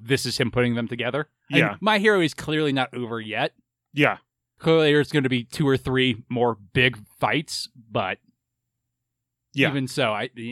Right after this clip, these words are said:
Speaker 1: I, yeah, on this
Speaker 2: Yeah.
Speaker 1: is that what I ended up feeling at the end.
Speaker 2: That's fair.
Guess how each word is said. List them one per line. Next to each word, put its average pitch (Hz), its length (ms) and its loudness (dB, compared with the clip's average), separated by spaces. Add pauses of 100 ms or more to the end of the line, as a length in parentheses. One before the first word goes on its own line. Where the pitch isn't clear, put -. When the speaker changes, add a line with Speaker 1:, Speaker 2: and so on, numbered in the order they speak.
(220)
Speaker 1:
I, 117 180 -8
yeah, 113 240 -2
on 113 160 -8
this 127 320 -6 (720)
Speaker 2:
Yeah. 165 180 6
Speaker 1:
is 151 60 4
that 139 140 -2
what 147 120 0
I 131 80 4
ended 120 200 -4
up 120 100 -4
feeling 123 380 -8
at 120 120 -18
the 127 120 -4
end. 117 260 -2
Speaker 2:
That's 131 200 2
fair. 101 240 -4